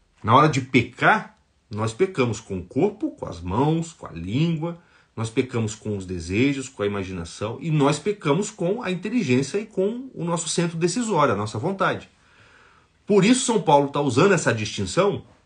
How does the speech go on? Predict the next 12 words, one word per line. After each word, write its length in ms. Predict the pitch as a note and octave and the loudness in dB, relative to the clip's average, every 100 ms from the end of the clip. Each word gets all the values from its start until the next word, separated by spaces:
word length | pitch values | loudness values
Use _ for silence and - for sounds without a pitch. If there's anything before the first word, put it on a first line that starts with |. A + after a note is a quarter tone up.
| _ _ _ _ _ _ _ _ _ _ _ _ _ - | _ _ _ _ _ _ _ _ _ _ _ _ _ 2
pra 180 | C3 | 4
dizer 360 | C#3 E3+ B2+ C3+ | 4 2 2 2
que 120 | C#3 | 2
é 60 | F3+ | 0
preciso 440 | G#3 - C#3 D#3 | 0 -2 0 0
santificar 840 | E3+ F#3+ G3 A#3 B3+ B3+ C#3 F3 G#3+ | 2 2 2 -2 -2 0 4 4 4
essas 280 | D3+ C3+ | 0 -4
três 640 | - D3 A#3+ D#3+ - - - _ _ _ _ _ _ _ _ | 2 4 4 2 -4 -8 -14 _ _ _ _ _ _ _ _
ah, 1040 | A2+ G#2+ G#2+ G2+ G2 F#2+ F#2 F2 D#2+ - - - - | 2 4 4 4 2 -2 -4 -6 -8 -12 -16 -20 -8
instâncias. 800 | C3 A#2+ - A2 F#2 - - - _ _ | -2 0 2 2 0 -8 -16 -20 _ _
O 120 | - D#3+ | -6 -2
corpo, 560 | - C4+ - D4+ C#4+ | 4 4 2 -6 -10